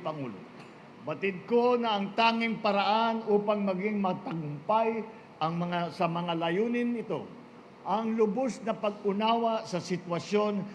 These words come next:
sa pangangailangan ng bawat Pilipino. Yan ang dahilan kung bakit po ako nandito, kasama ang mga iba't ibang ahensya ng pamahalaan. Gusto ko masiguro na maayos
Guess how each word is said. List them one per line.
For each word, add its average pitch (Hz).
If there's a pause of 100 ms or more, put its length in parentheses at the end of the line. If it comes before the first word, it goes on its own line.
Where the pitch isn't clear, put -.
(100)
sa -
pangangailangan 190
ng 175 (140)
bawat 175
Pilipino. 131 (720)
Yan 190
ang 190
dahilan 180 (320)
kung 156
bakit 170
po 175
ako 156
nandito, 131 (560)
kasama 185
ang 175
mga 180
iba't 170
ibang 185
ahensya 170
ng 160
pamahalaan. 127 (400)
Gusto 147
ko 180
masiguro 185 (200)
na 151
maayos 196